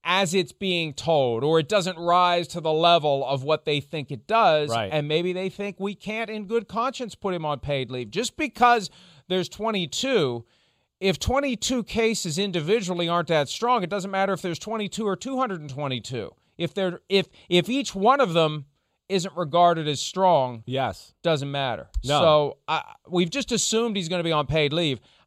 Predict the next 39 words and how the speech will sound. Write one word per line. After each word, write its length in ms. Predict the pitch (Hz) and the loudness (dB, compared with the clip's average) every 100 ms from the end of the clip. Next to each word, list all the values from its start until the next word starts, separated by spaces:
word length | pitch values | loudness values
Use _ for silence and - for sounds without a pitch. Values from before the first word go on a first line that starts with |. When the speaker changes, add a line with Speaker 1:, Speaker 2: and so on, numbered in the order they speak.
| _ | _
Speaker 1:
I 160 | 170 220 | 2 2
don't 160 | 202 | 2
know 140 | 185 175 | 0 -2
that 120 | 151 | 0
that's 200 | 165 156 | -2 -2
a 40 | |
fair 220 | - 156 143 | -4 -2 -2
assumption, 560 | - 214 160 - - _ - | 0 0 0 -6 -14 _ -4
which 220 | 214 - | -2 0
means, 320 | 277 262 170 _ _ _ _ _ _ 175 | 0 -2 -6 _ _ _ _ _ _ -2
and 120 | 202 | 2
I've 200 | 220 180 | 2 0
made 180 | 185 175 | -4 -2
this 160 | 202 | -6
case 380 | - 170 151 - _ _ | -2 -2 -2 -8 _ _
too, 300 | 208 240 190 _ - | -6 -4 -6 _ -8
there's 160 | 196 | -8
a 40 | 208 | -6
chance 300 | 220 208 214 | -8 -8 -8
he 60 | |
ends 140 | 202 208 | -6 -6
up 120 | - | -6
playing 220 | 208 214 | -6 -6
for 80 | 185 | -10
the 80 | 190 | -6
Texans 360 | 233 - 240 | -6 -6 -10
this 180 | 185 - | -10 -8
year. 200 | 139 - _ 160 | -10 -10 _ -8
He 80 | |
shows 300 | 139 214 196 | -2 0 2
up 200 | 196 214 | 2 0
thinking 220 | 208 180 175 | -2 -6 -6
he's 100 | 160 | -4
gonna 140 | 175 | -4
be 80 | 165 | -4
put 160 | 185 | -2
on 120 | 165 151 | -2 -2
paid 240 | 160 160 | -2 -2
leave, 220 | 208 202 | -4 -6